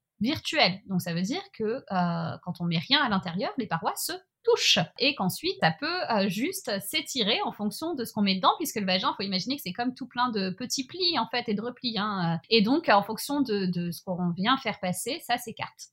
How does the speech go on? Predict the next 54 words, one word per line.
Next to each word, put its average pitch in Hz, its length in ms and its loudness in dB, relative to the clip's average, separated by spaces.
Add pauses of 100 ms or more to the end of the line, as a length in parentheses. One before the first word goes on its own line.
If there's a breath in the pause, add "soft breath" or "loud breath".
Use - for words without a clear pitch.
(180)
Euh, 196 40 4 (160)
et 185 60 2
ça 240 120 4
s'adapte 277 560 10
à 208 80 0
la 196 120 4
taille 254 200 0
de 233 80 -4
ce - 120 -6
qu'on 190 400 -2
essaye 226 240 -2
de 233 80 -4
faire 220 180 -8
passer 220 220 -6
à 285 60 -4
l'intérieur. 208 420 -4 (380 loud breath)
Et 214 140 4
donc, 247 300 -2
pendant 240 240 -2
la 208 140 6
grossesse, 190 420 -2
le 208 80 0
corps 269 220 -2
va 196 120 0
se - 160 -6
préparer, 240 720 2
notamment 233 500 -2
à 214 60 0
la 185 120 -2
fin 208 140 -8
de 202 60 -4
la 185 100 0
grossesse, 233 600 -4 (140)
euh, 190 220 2
en 196 100 0
multipliant 214 520 -2
les 190 100 0
cellules 202 420 -4
et 208 60 -2
en 185 200 2
augmentant 254 480 -2
leur 240 180 -2
capacité 202 560 -4
d'élasticité. 185 760 -4 (420 loud breath)
Et 233 160 4
ensuite, 233 460 2
à 185 140 4
la 170 120 2 (100)
fin, 190 240 0
eh 180 140 0
bien, 180 240 0
le 226 120 2
vagin, 170 360 -4 (180)
euh, 170 80 -4